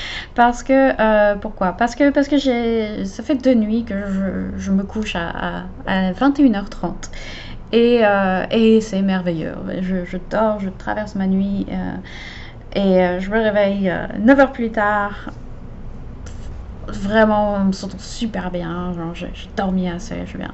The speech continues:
Et, euh, et, euh, et puis en plus, je viens de prendre mon petit déjeuner et mon petit déjeuner, je l'adore. <laughs> Donc, je, je, je, j'ai beaucoup d'amour pour mon petit déjeuner et pour,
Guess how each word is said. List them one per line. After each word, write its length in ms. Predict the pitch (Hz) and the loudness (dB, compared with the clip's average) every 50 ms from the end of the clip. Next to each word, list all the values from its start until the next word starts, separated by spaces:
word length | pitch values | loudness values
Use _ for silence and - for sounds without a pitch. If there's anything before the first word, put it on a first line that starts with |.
| - | -6
Et, 220 | 185 185 180 170 170 | -4 -2 -2 -2 -2
euh, 60 | 165 170 180 - - - - - - - - - - - - - - | -4 -6 -8 -8 -10 -10 -8 -8 -8 -10 -10 -12 -12 -12 -12 -10 -6
et, 240 | 214 208 202 196 190 | -4 -2 2 4 4
euh, 100 | 185 180 | 4 4
et 100 | - 226 | 4 2
puis 160 | 220 - 240 233 | 2 2 4 2
en 100 | 220 208 | 2 2
plus, 180 | 196 - 269 | 2 0 0
je 140 | 233 202 202 | 0 0 0
viens 200 | 190 185 214 214 | -2 0 0 -2
de 60 | 202 | -2
prendre 220 | 190 - 196 190 180 | -2 -2 0 0 0
mon 140 | 175 175 175 | 0 -2 -4
petit 160 | - - 190 | -4 -4 -4
déjeuner 580 | 185 196 190 175 170 165 170 180 - - 180 175 | -2 -2 -2 -2 -2 -4 -2 -2 -2 -2 -2 -2
et 40 | 170 | -2
mon 140 | 170 170 175 | -2 -4 -6
petit 120 | - - | -6 -6
déjeuner, 380 | 170 170 165 160 160 165 170 170 | -8 -6 -6 -4 -4 -4 -4 -4
je 120 | 165 165 | -4 -6
l'adore. 540 | 160 156 156 151 151 - - - - - - - 196 - 226 220 - - - | -6 -6 -6 -8 -8 -8 -8 -8 -8 -6 -4 -2 0 0 2 4 4 4 4
<laughs> 480 | - - - 330 - - 330 269 - | 4 0 -6 -6 -4 -4 -4 -4 -4
Donc, 80 | 208 190 | -4 -4
je, 320 | - 185 180 180 175 175 | -4 -4 -4 -4 -4 -6
je, 160 | 180 185 190 196 | -4 -4 -2 -2
je, 180 | 196 190 202 196 185 190 - | 0 0 0 0 -2 -2 -4
j'ai 140 | - - 196 | -4 -4 0
beaucoup 300 | 196 254 254 262 - 247 | 4 4 4 2 2 0
d'amour 340 | 196 202 196 190 185 185 185 | 0 2 2 2 0 0 -2
pour 160 | - - 180 | -4 -4 -4
mon 320 | 185 180 175 175 175 170 175 | -2 -2 -2 -2 -2 -4 -4
petit 260 | - 220 214 - 185 | -6 -8 -10 -10 -10
déjeuner 400 | 175 170 170 175 170 180 185 - | -10 -8 -8 -6 -6 -4 -4 -4
et 80 | - 190 | -4 -6
pour, 320 | - - 185 180 175 180 | -6 -4 -4 -4 -4 -4